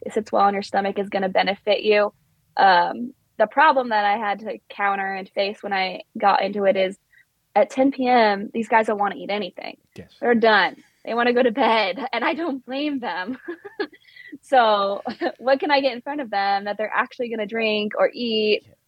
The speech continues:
Speaker 1: before they, you know, hit the he-, hit the hay? So, uh, yeah, that's, that's been a challenge this past year. Um, but we've been progressing in it, and it's super duper important, honestly. That recovery piece is huge in baseball.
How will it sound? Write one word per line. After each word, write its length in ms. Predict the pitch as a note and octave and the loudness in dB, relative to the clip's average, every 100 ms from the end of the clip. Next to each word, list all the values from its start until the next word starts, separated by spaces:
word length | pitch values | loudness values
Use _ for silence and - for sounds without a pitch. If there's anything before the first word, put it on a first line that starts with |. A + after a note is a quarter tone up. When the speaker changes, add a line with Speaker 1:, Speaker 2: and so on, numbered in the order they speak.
| - | -4
Speaker 1:
before 320 | A#3+ A3+ G#3 | -2 4 4
they, 560 | G3 G3+ G3 G3 G3 F#3+ | 6 6 6 4 0 -2
you 80 | G#3 | -2
know, 320 | F#3 F3 - _ G#3+ | -4 -6 -14 _ -8
hit 160 | A3+ | -6
the 80 | A3+ | -2
he-, 300 | B3 - - | 0 2 0
hit 200 | C4 A#3+ | 0 0
the 160 | A#3+ G#3+ | 2 2
hay? 400 | A#3+ A#3 F3+ - | 2 2 0 -2
So, 80 | - | -2
uh, 840 | G3 G3 F#3 F#3 G3 F#3+ F#3 F3+ - | 0 2 0 -4 -2 0 0 -2 -6
yeah, 340 | G#3 G3 F#3 F#3 | 0 2 2 0
that's, 280 | G#3+ A3+ _ - | -4 -4 _ -6
that's 180 | A3 - | -6 -6
been 120 | A3+ | -10
a 60 | |
challenge 400 | A3 A3 G3+ G3+ | -8 -6 -6 -6
this 140 | G3+ G#3 | -10 -8
past 300 | A3 G3+ - | -2 -2 -2
year. 320 | G#3+ G3+ G3 - _ _ - | -2 0 0 -4 _ _ -6
Um, 360 | G3 F#3+ F#3 F#3+ | -2 0 -2 0
but 300 | G3 F#3 - - | 4 4 2 -2
we've 180 | G#3+ G3+ | -2 2
been 180 | G3+ | 0
progressing 440 | G#3+ G3+ G3 G#3 G3 | 0 0 0 0 -6
in 100 | F#3+ | -4
it, 60 | |
and 100 | F#3 | -2
it's 220 | F#3+ F#3+ _ _ | -2 -4 _ _
super 640 | _ _ - A3 G#3+ G3+ G3 _ | _ _ -4 -4 0 -2 -2 _
duper 400 | G#3+ G3+ F#3+ F#3 | -2 0 2 2
important, 540 | F#3+ G3 - E3+ F3 - | 2 0 0 0 -2 -4
honestly. 560 | F#3 F#3 F#3 F#3+ F3+ | -4 -4 -4 0 0
That 180 | F#3 F3+ | 2 2
recovery 380 | F#3+ F#3+ G3 F#3+ | 2 0 -2 -2
piece 240 | - G3 | -2 -6
is 100 | G3 | -6
huge 460 | - G#3 F3+ - F#3 | -6 -4 -2 -2 -6
in 100 | - | -4
baseball. 460 | G3 - - A2+ | -2 0 0 0